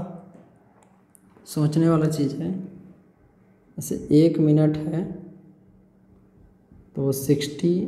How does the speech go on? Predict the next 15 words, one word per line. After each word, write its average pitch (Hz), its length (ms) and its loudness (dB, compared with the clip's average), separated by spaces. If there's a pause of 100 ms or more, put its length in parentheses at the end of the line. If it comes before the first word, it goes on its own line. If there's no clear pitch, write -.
(500)
seconds 156 680 -2
के 151 80 2
बराबर 139 340 2
होता 143 300 0
है, 120 180 -4 (1300)
तो 135 80 -4
जो 135 120 0 (240)
two 175 160 8
minute 151 420 4
है 147 320 -8 (2500)
that 131 260 0
is 135 100 4
equal 135 300 0
to 139 60 -2 (540)
one 139 180 0